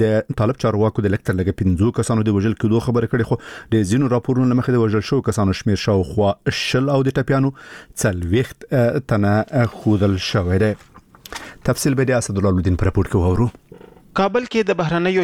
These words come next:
Speaker 2: چارو وزارت مخې ته د پرونی چاودنې د مرګ ژوبلې ضد او نقیض ارقام خپریږي. د طالبانو د حکومت کورنیو چارو وزارت ویان عبدالنافع ټکور تیر ماخوستن آزادي راډیو ته وویل چې پیښه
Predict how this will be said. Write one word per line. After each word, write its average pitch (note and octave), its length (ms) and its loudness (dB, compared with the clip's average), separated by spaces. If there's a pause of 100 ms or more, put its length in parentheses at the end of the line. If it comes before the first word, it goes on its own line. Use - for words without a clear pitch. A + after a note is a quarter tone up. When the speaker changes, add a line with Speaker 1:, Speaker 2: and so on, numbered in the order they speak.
Speaker 2:
چارو D#3+ 200 0
وزارت C#3+ 460 0
مخې D#3 220 -4
ته D3 140 0
د C3+ 120 -6
پرونی C3+ 380 0
چاودنې C#3+ 420 -2
د C3 140 0
مرګ A#2+ 220 -4
ژوبلې D#3+ 380 0
ضد E3+ 180 0
او D#3 140 -2
نقیض D3+ 340 -4 (120)
ارقام C3 420 -2
خپریږي. A#2+ 540 -2 (440)
د F3 120 0
طالبانو G3 420 0
د F3 100 0
حکومت F3+ 400 -4
کورنیو E3 400 0 (100)
چارو D3 200 0
وزارت C#3 400 -2
ویان D3 300 0
عبدالنافع C3 600 -2
ټکور E3+ 360 0 (200)
تیر D#3+ 240 0
ماخوستن E3+ 560 -4 (160)
آزادي C3 340 -2
راډیو D3 300 -2
ته E3 80 0
وویل F#3 260 0
چې - 240 -6
پیښه F#3 240 0